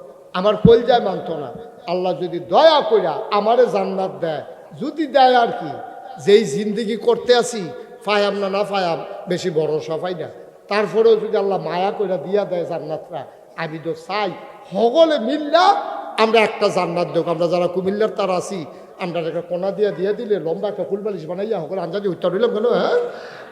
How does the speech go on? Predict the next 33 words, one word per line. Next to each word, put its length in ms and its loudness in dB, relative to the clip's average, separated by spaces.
আমরা 340 0
স-, 280 -2
কাজ 140 2
কাম 180 -2
কি 100 -8
তাহেন 300 2
তো 100 0
কোনো 120 2
কামও 360 6
নাই, 140 6
<laughs> 320 -4
খালি 180 4
উঠতে 220 2
উঠতে 180 0
খাওয়াও 420 0
না, 180 6
না। 280 2
<laughs> 560 -14
মার 200 4
হাবা 280 4
কয় 200 0
না 120 4
রে। 200 10
আমরা 220 4
জান্নাতও 440 4
যাওননি, 400 6
যাওননি। 460 6
এই 60 8
হগলে 260 8
মিল্লা 200 6
যাইবে 260 10
না 120 6
রে? 460 12